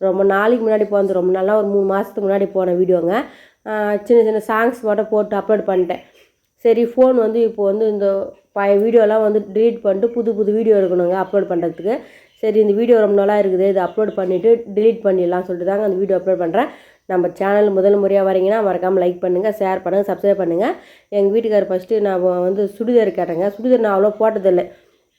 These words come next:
இப்போ தான் நான் சுடிதார் வாங்க ஆரம்பிக்கிறேன். ஏன் சுடிதார் வாங்கினேன்னா,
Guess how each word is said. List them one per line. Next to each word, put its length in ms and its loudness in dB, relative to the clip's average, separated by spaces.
இப்போ 260 0
தான் 100 4
நான் 140 0
சுடிதார் 320 2
வாங்க 260 2
ஆரம்பிக்கிறேன். 680 -2
ஏன் 260 0
சுடிதார் 340 -2
வாங்கினேன்னா, 640 0